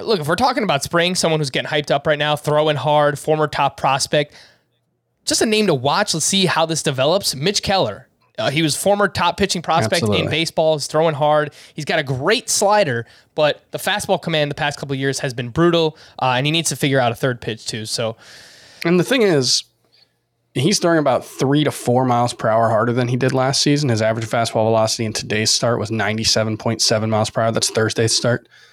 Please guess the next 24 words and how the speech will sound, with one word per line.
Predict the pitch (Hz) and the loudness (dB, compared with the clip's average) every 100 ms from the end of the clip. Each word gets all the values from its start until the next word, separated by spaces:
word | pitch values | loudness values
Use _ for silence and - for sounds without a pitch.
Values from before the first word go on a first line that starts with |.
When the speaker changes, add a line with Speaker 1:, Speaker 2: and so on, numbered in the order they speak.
| _ _ | _ _
Speaker 2:
uh, | 123 117 | -2 0
for | - | 2
those | 120 113 | 2 2
of | 117 | 2
you | 120 | 2
in | 113 | 2
the | |
future. | - 120 - 127 120 _ _ _ _ - - | 0 0 2 -2 -2 _ _ _ _ -20 -6
And, | 120 113 113 107 | 0 0 0 2
um, | 107 101 95 92 92 - _ _ _ - _ _ _ _ _ _ _ _ | 2 2 0 -2 -8 -14 _ _ _ -20 _ _ _ _ _ _ _ _
that, | 120 123 131 147 220 247 - | -10 -4 0 2 2 0 -2
the | - 156 | -6 -4
kind | 147 - 190 | -2 0 0
of, | 208 147 | 0 0
the | |
thing | 139 185 226 | 0 2 2
with | 151 117 | 2 2
that | 175 180 | 2 4
is | 127 113 107 - - | 4 2 2 0 0
if | 120 113 | 0 0
your | 117 117 180 | 0 2 4
fastball | 190 - 120 165 - 143 123 | 2 0 0 0 0 0 2
velocity | 117 107 107 117 110 | 4 2 0 -2 -2
is | 101 95 | -2 -4